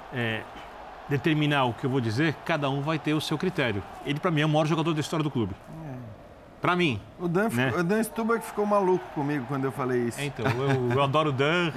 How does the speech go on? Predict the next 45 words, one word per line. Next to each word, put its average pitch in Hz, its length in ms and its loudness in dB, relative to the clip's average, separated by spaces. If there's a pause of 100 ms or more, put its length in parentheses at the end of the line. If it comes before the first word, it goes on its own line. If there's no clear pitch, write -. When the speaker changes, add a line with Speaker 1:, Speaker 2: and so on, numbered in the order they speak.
Speaker 2:
<laughs> - 100 -4
Speaker 1:
é, 131 320 2
mas 139 160 2
o 139 40 0
Dan, 156 220 2
a 156 60 2
gente 135 120 -2
tem 165 100 0
a 147 40 -2
vantagem 151 320 0
que 160 60 -2
ele 151 60 0
é 147 40 0
um - 20 -10
cara 147 160 0
que - 140 -8
respeita 131 640 0 (380)
as 135 120 2
opiniões 151 440 2
divergentes, 139 640 0
então 147 340 0
ele 139 400 2 (260)
é 147 80 -2
capaz 143 300 0
de 139 60 -2
nos 135 100 -2
entender. 151 240 2
Pra 185 160 0
mim, 214 120 0
ele 190 160 4
é 196 40 2
o - 20 0
maior 160 320 2
jogador 147 380 0
da 147 80 -2
história 143 260 -2
do 151 80 0
clube. 139 300 -2
É 185 180 0
óbvio 156 320 2
que - 60 -12
pra 131 140 -4
geração 123 420 -4
do 117 100 -2
Dan 135 240 0